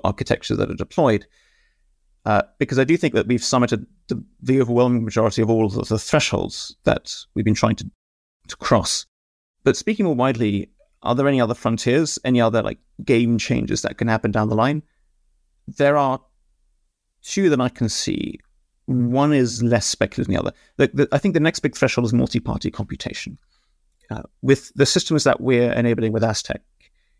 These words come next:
you can get, um, single person,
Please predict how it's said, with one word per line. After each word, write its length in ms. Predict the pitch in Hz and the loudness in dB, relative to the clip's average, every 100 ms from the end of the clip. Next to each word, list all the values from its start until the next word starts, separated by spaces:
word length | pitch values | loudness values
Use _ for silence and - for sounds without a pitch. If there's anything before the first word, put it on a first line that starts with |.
| _ - | _ -4
you 180 | 139 | -2
can 200 | 127 - | -2 -2
get, 480 | 123 151 - - - - _ _ _ - | 2 2 2 -6 -8 -10 _ _ _ 0
um, 400 | 120 117 117 - _ _ _ _ _ _ | 2 2 -2 -6 _ _ _ _ _ _
single 300 | - 160 127 | 0 2 2
person, 480 | - 117 - 104 101 | 2 0 -2 -4 -6